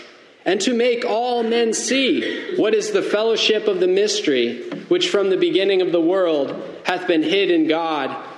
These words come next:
who created all things by Jesus Christ, to the intent that now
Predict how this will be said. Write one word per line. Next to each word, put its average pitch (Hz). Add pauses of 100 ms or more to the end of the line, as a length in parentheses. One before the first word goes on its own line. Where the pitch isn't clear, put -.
(100)
who 185
created 180
all 170
things 160
by 147
Jesus 147
Christ, - (460)
to 180
the 180
intent 165
that 156
now 156